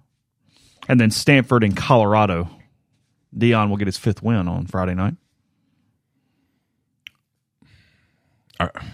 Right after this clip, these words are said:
Speaker 2: I'm fine with it. I, I don't understand the taunting the Arizona State crowd.
Speaker 1: Arizona State is one and five.
Speaker 2: Yeah, I mean, okay. I think Colorado's trying to really steer into that us against the world thing.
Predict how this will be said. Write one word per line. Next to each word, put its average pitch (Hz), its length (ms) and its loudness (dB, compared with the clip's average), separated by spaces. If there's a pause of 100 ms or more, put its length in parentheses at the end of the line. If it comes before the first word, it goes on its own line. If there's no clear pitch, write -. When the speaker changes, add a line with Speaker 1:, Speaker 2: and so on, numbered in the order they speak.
(1200)
Speaker 2:
I'm 123 120 0
fine 95 460 0
with 95 180 0
it. 90 160 -2
I, 92 200 -6
I 98 60 -4
don't 104 340 2
understand 85 720 -2 (680)
the - 80 -6
taunting 95 540 -2
the 80 140 -4
Arizona 80 440 -2
State 78 280 -4
crowd. 76 380 -6 (280)
Speaker 1:
Arizona 139 260 2
State 120 200 2
is 98 120 0
one 104 260 2
and 95 220 0
five. 87 640 -4
Speaker 2:
Yeah, 92 120 -2
I 80 40 -6
mean, 85 260 -4 (260)
okay. 85 540 -2 (1160)
I 123 60 2
think 180 160 4
Colorado's 120 640 4
trying 101 320 2
to 85 80 2
really 92 260 2
steer 87 380 -2
into 85 160 -2
that 80 160 -2
us 85 200 -2
against 85 280 -6
the 85 80 0
world 87 320 2
thing. 95 240 -2